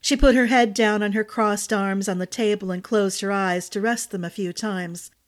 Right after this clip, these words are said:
refusing to give up and leave the library so soon. She had no idea how long she spent in there, other than to calculate by the number of pages she had filled with notes. Her stomach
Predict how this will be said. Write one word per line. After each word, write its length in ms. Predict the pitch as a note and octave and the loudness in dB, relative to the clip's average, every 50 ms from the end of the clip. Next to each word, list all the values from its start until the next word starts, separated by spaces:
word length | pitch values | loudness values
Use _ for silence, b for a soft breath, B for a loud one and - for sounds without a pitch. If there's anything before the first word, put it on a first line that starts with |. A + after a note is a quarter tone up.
| _ - | _ 2
refusing 640 | A#3 B3 A#3+ - D4+ D4+ C#4+ C4 G3+ G#3+ G3 G3 G3 | 2 2 4 4 4 4 4 4 4 2 0 0 -2
to 100 | - B3 | -4 -2
give 220 | F#3+ - A3 G#3 A3+ | 2 4 4 4 4
up 200 | G#3 G3 F3+ - | 2 2 0 0
and 180 | G3+ F#3 G3+ | -2 0 2
leave 200 | A3 G#3+ G3+ F3 | 2 4 4 2
the 80 | G3 F#3 | 2 0
library 520 | F#3+ G3+ G3+ G#3 G3+ F3 F3 E3 E3 E3+ | 2 2 2 0 0 0 -2 -4 -4 -4
so 240 | F3 - - F3+ F3 | -4 -4 -4 -4 -4
soon. 500 | F3 - - A3+ G#3 F#3 E3 E3 E3 E3+ - _ _ _ _ _ _ _ _ | -4 -4 -4 -4 -4 -4 -4 -6 -10 -14 -16 _ _ _ _ _ _ _ _
She 140 | - - B3 | -8 -2 2
had 180 | B3+ C4+ C4+ C4+ | 4 4 4 4
no 160 | C#4 C#4+ C#4+ | 2 2 2
idea 460 | C#4+ C#4 C#4 C4+ C#4 C#4+ D4 B3 A3 | 2 2 2 0 0 0 0 0 0
how 160 | G#3+ A#3+ A#3+ A#3 | 0 0 0 2
long 300 | A#3 A#3+ A#3+ A#3+ B3 A#3 | 2 2 2 0 0 0
she 160 | - - G#3+ | -2 -4 -4
spent 420 | - - - - A#3+ C4 B3 A3+ | -6 -6 -4 -4 -4 -2 -2 -4
in 120 | G3 E3+ E3 | -6 -6 -6
there, 280 | F3+ F3 E3+ F3+ G3+ - _ _ _ | -6 -6 -6 -6 -8 -10 _ _ _
other 300 | A#3+ B3 A#3+ A#3 A#3 A3+ | 4 6 8 8 8 8
than 160 | A3 A3+ A3 | 6 4 2
to 100 | A3 - | 0 -2
calculate 600 | - - A#3+ G#3+ G3+ G3+ - G#3 F#3+ G3 G3 G#3 | -2 0 0 0 0 0 0 0 2 2 0 0
by 100 | G#3 G3+ | 0 0
the 80 | F#3+ G3+ | 0 2
number 320 | G3 G3 G3 F#3+ F3+ F3 | 2 2 2 0 0 -2
of 140 | E3+ E3+ - | -4 -6 -6
pages 580 | - - C4+ C#4 C#4+ C4+ - G#3 F#3 F#3 - - | -8 -6 -4 -2 -2 0 0 -2 -4 -4 -4 -4
she 120 | - G#3 | -2 -2
had 140 | F#3+ F#3+ F3+ | -2 -2 -4
filled 280 | - - G3+ F#3+ F#3 F3 | -2 -2 0 0 0 -2
with 160 | E3+ E3+ F#3+ | -4 -4 -4
notes. 540 | G3 G#3 G3+ F#3 E3+ - - - - - - _ _ _ _ _ _ | -2 -2 -2 -2 -4 -6 -10 -10 -12 -12 -14 _ _ _ _ _ _
Her 100 | _ - | _ -4
stomach 460 | A3 - - - A#3 G#3+ F#3+ F3 - | -4 -2 0 2 2 2 0 -2 -6